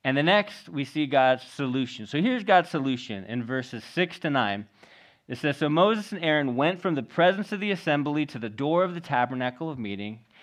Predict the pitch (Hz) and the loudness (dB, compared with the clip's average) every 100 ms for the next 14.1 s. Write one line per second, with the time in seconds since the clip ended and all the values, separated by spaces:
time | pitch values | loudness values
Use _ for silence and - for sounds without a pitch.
0 | - 135 139 143 165 170 208 240 226 180 | -6 2 4 6 8 8 8 4 4 4
1 | 170 175 190 202 - - - 131 120 110 | 2 -2 -6 -8 -18 -18 -8 -6 -6 -6
2 | 117 120 135 196 180 107 101 123 _ _ | -6 -6 -4 -6 -2 -2 -2 -6 _ _
3 | _ _ _ 117 113 107 120 113 120 117 | _ _ _ -8 -8 -6 -8 -6 -6 -6
4 | 113 123 147 120 90 92 _ _ _ _ | -8 -8 -6 -4 -4 -6 _ _ _ _
5 | _ _ _ _ _ _ _ _ _ _ | _ _ _ _ _ _ _ _ _ _
6 | _ _ _ 165 165 170 151 135 139 156 | _ _ _ -2 0 2 2 2 2 4
7 | 190 185 165 147 135 131 - 160 139 101 | 4 2 0 0 0 -2 0 0 0 -4
8 | 85 - _ _ _ _ _ _ _ - | -8 -14 _ _ _ _ _ _ _ -4
9 | 131 147 151 160 180 - 175 175 160 220 | 0 2 2 2 0 0 -4 -2 -2 -2
10 | 160 110 123 117 117 170 190 - 170 113 | -2 -6 -4 -4 -4 -4 -4 -4 2 4
11 | 107 110 110 120 151 196 233 156 131 147 | 4 2 -2 -2 0 2 0 2 4 4
12 | 143 123 117 117 110 113 127 170 165 170 | 0 -2 0 -2 0 4 4 2 -4 -4
13 | 143 143 143 131 127 147 147 123 104 104 | -2 -2 -4 -4 -4 -8 -4 -2 0 -2